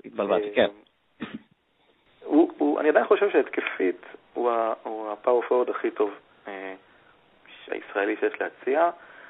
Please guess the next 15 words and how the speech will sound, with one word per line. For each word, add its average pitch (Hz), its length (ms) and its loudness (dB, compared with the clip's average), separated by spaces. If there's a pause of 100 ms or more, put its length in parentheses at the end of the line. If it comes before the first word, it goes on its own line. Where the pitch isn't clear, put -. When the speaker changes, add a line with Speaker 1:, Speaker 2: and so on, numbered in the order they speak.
(240)
Speaker 2:
אתם 110 100 -6
אולי 120 100 2
תצחקו, - 580 2
אבל 107 240 2 (180)
בליגה 110 320 0
השנייה 110 320 -4
בגליל 107 320 -2
עליון 107 220 -4
משחק - 340 -8
אנטון 113 260 -6
קזנובסקי, 101 640 -8
הוא - 80 -8
נותן 101 200 0
עונה 113 260 0
אדירה. 98 320 0